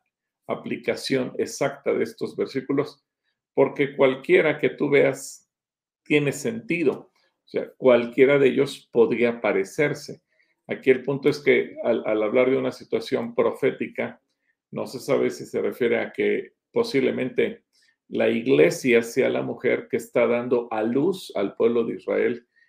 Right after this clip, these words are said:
en el sentido espiritual, es decir, de la iglesia surgirá un remanente, se-, surgirá un hijo,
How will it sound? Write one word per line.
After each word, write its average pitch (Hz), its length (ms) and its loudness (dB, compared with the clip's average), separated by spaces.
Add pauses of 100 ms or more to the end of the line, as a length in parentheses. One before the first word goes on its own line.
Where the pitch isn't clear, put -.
(120)
en 107 180 -4
el 107 140 -6
sentido 110 560 -4
espiritual, 101 800 -6
es 107 160 -4
decir, 113 400 -8 (440)
de 113 180 0
la 104 120 2
iglesia 117 680 2
surgirá 107 460 -4
un 120 140 -4
remanente, 120 640 -2
se-, 95 340 -4
surgirá 110 540 -4
un 131 220 -4
hijo, 147 500 -6